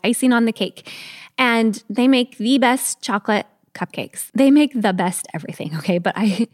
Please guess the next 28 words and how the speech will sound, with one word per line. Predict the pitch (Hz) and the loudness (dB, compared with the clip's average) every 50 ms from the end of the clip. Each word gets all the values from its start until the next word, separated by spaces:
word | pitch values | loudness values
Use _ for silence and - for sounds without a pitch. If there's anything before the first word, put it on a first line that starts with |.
| _ - - | _ -20 -20
<laughs> | - - - - | -20 -20 -12 -6
really | 240 226 226 294 370 381 349 269 220 196 180 165 | -4 -2 2 4 4 4 6 4 4 2 2 0
love | 180 190 185 180 185 190 | 0 0 0 0 0 0
their | 208 180 180 | 0 0 0
chocolate | 180 - - 160 - - - | 0 -2 -4 -4 -4 -6 -10
cupcakes, | - 208 - _ - - - - - - | -8 -10 -10 _ -8 -10 -10 -8 -6 -4
all | 175 | 0
right? | 170 185 226 - _ _ _ _ _ _ | 0 0 0 -2 _ _ _ _ _ _
If | - 262 262 - _ - | -2 -2 -2 -2 _ -4
everybody | 247 330 370 - 523 440 - 208 175 151 143 - 175 226 294 311 294 - - | -2 -2 2 2 2 2 4 2 0 0 -2 -4 -2 -2 0 -2 -2 -4 -2
in | 226 226 | -2 -2
California, | 220 - - 202 202 233 - - 175 160 151 156 156 165 185 214 | -2 0 0 0 0 0 -2 -2 -6 -6 -6 -6 -4 -4 -4 -4
where | 208 180 190 190 | -2 -2 -2 0
I | |
used | 196 208 214 220 - | 0 0 -2 -4 -4
to | - 233 | -4 -4
live, | 190 160 160 156 175 | -2 -2 -4 -4 -4
decided | - 226 - - - 196 269 240 - - - - 170 190 - - _ _ _ - - - _ _ - | -6 -6 -4 -2 -2 0 0 0 0 -2 -4 -4 -2 -4 -4 -6 _ _ _ -20 -20 -20 _ _ -2
that | 214 226 214 196 | 0 0 0 0
they | - 220 214 214 220 220 220 | 0 2 2 4 4 2 2
were | 196 202 214 214 208 208 208 208 | 0 0 0 2 2 2 2 2
not | 226 269 339 359 | 0 0 -2 -2
going | - - 359 370 370 349 | -2 -2 0 0 0 -2
to | - - - - | -2 -4 -2 0
eat | 269 254 226 - - | 0 0 0 -4 -6
chocolate | - - 185 196 - 226 - | -4 -2 -2 -2 -2 -6 -6
cupcakes | - - 233 - - 214 180 175 - - - | -4 -4 -4 -2 -2 -4 -4 -4 -6 -4 -2
anymore, | 202 185 175 170 160 143 143 151 151 170 240 233 | -2 -2 -2 -2 -4 -4 -6 -4 -4 -4 -4 -4